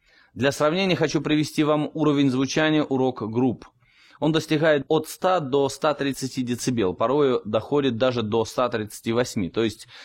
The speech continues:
это практически на грани, когда человек может достичь болевой шок. Я придерживаюсь шкалы, по которой болевой шок наступает у человека от силы звука в сто сорок децибел. То есть если человек услышит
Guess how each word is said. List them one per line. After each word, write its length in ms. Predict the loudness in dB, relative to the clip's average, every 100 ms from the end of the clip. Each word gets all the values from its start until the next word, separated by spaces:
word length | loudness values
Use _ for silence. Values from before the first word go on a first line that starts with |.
| -20 -8
это 200 | -4 -2
практически 600 | -2 -4 -4 -6 -6 -2
на 160 | 0 2
грани, 320 | 0 0 0
когда 280 | -2 0 0
человек 420 | 0 0 0 0
может 300 | 0 0 -2
достичь 480 | -2 -4 -4 -6 -6 -8
болевой 440 | -4 0 0 0
шок. 400 | -2 -4 -6 -14 _ _ _ _
Я 140 | 0 0
придерживаюсь 600 | 0 0 0 2 2 0
шкалы, 520 | 0 0 2 2 0
по 100 | -2
которой 380 | -4 -2 2 2
болевой 500 | 0 0 2 4 2
шок 340 | 2 -2 -2 -2
наступает 560 | -4 -4 0 0 0
у 40 | -4
человека 560 | -2 2 2 2 0
от 320 | -2 -2 -4
силы 320 | -2 0 2 2
звука 420 | 0 -2 -2 -4 -8 -20 -20 -16
в 80 |
сто 200 | -6 -2
сорок 340 | -2 0 -2 -2
децибел. 520 | -4 -4 -2 -2 -2
То 160 | 0 0
есть 220 | 0 -2
если 420 | -4 0 0 -2 -6 -20 -20 _ _
человек 460 | -4 0 2 2 0
услышит 520 | -2 0 0 0 -2